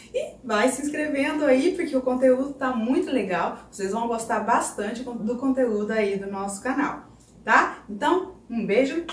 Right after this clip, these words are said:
eu espero que vocês tenham gostado de mais essas dicas aí no canal e que ajude vocês, porque tem muita gente que tá tendo dúvida, não sabe se compra, se não compra, ah, que às vezes não sabe como cuidar, se vai arranhar, vai ficar feio e é caro, a gente sabe que é muito caro aí pra poder manter.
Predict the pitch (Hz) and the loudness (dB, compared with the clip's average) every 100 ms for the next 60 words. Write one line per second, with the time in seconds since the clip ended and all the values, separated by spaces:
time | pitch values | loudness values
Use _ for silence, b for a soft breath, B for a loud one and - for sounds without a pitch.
0 | - - 240 254 - 233 226 196 190 190 | -14 -4 -2 0 4 4 4 -2 -4 -4
1 | 190 202 262 370 - 185 185 196 196 214 | -4 0 0 0 0 -2 -2 -4 -4 -4
2 | 294 302 285 226 180 185 202 208 190 180 | -4 -4 -4 -6 -4 -6 -4 -2 -2 -2
3 | 170 170 165 185 262 302 403 480 320 320 | -4 -8 -8 -4 -4 -2 2 2 0 -4
4 | 262 269 - 214 254 - B B - 240 | 0 0 0 -2 -2 -4 B B -6 -2
5 | 262 302 285 294 370 - 240 254 - 262 | 0 2 2 2 0 -2 0 -2 -2 -4
6 | 233 226 254 254 254 277 254 254 254 247 | -4 -2 2 2 2 0 2 2 2 -2
7 | 226 214 - - 262 269 254 254 - 208 | -4 -6 -8 0 4 4 4 0 -2 -4
8 | 196 202 247 254 254 254 B B 254 277 | -4 -2 0 2 0 -4 B B 2 2
9 | - 262 247 240 247 233 233 233 240 214 | 4 2 2 4 2 0 -4 -4 -2 -4
10 | - 226 226 254 247 185 220 269 - 233 | -2 -4 -4 -4 -2 4 4 4 0 0
11 | 226 226 208 196 214 262 254 233 - 202 | 0 0 -2 -4 -2 0 0 -2 -6 -10
12 | - 240 269 269 247 254 247 240 247 277 | -2 2 4 4 2 0 0 2 4 4
13 | 294 - - - 208 - 240 254 247 240 | -2 -10 -16 -8 -8 -2 2 2 0 -2
14 | 220 254 - 208 214 233 208 208 226 254 | -2 -4 -6 -2 0 2 2 0 2 0
15 | 220 214 208 196 196 214 247 - | 0 -2 -2 -4 -2 0 -2 -4